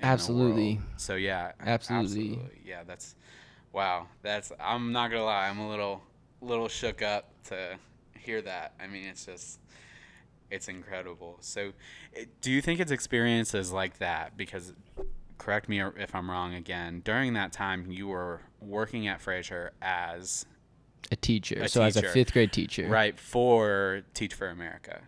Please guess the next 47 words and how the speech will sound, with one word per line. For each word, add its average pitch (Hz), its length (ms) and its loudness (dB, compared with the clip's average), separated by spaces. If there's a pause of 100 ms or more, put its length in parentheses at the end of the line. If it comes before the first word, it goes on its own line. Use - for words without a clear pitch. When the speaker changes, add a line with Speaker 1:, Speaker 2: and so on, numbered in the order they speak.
(400)
Speaker 2:
Yeah, 110 340 12
so 139 160 12
Speaker 1:
Correct. 135 140 12
Speaker 2:
I 131 140 12
had 147 300 12
a 113 100 12
two-year 175 380 12
commitment. 113 580 10
So - 80 6
the 117 80 8
way 131 120 12
Speaker 1:
Right. 127 80 10
Speaker 2:
Teach 175 220 8
for 156 120 10
America 135 360 10
works 120 440 10
is 113 100 4
they 113 140 10
train 139 280 8
you 131 100 10
in 123 60 8
the 120 60 6
summer, 107 640 6
and 120 120 4
then 117 80 8
you 117 60 10
have 110 80 8
a - 40 -2
two-year 147 340 10
commitment 120 500 6
in 113 120 6
which 110 220 6
Speaker 1:
Okay. 123 80 6
Speaker 2:
you 117 160 10
are, 104 560 10 (460)
need 123 240 8
to - 140 8
honor, 101 440 2 (300)
Speaker 1:
Right. 117 140 4
Speaker 2:
uh, 107 320 6
in 113 120 6
that. 95 220 2 (140)
I 123 400 6
honored 143 300 12
that 135 180 8
two-year 123 320 6
commitment 117 580 2